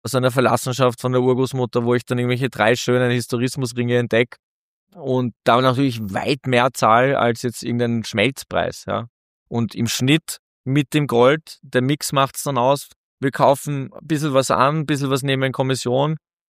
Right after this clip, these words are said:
und dann durch den Mix sind die Kunden eigentlich recht zufrieden. Ich schick die auch gerne im Kreis und sag, „Geht's bitte vergleichen?“ Natürlich, soll man ja auch,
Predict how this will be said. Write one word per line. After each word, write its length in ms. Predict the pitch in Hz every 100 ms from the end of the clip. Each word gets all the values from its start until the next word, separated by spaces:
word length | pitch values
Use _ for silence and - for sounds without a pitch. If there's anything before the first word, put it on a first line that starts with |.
| _
und 200 | 127 123
dann 120 | 135
durch 200 | 131 139
den 100 | 120
Mix 480 | 135 156 - - - - _ _ -
sind 260 | - 135
die 60 | 135
Kunden 320 | - 135 123
eigentlich 300 | 120 117 110
recht 460 | 110 113 - - - _
zufrieden. 640 | - 120 110 120 123 123 117 _ _ -
Ich 120 | 120
schick 220 | 131 113
die 100 | 127
auch 140 | 120
gerne 240 | - 117 120
im 80 | 120
Kreis 320 | - 107 113
und 80 | 113
sag, 180 | 117
„Geht's 220 | - 120 -
bitte 200 | 113 110
vergleichen?“ 600 | 117 - 101 107 131 131 -
Natürlich, 400 | 113 117 127 135 _ _ _ -
soll 220 | - 113
man 120 | 127
ja 100 | 123
auch, 180 | 120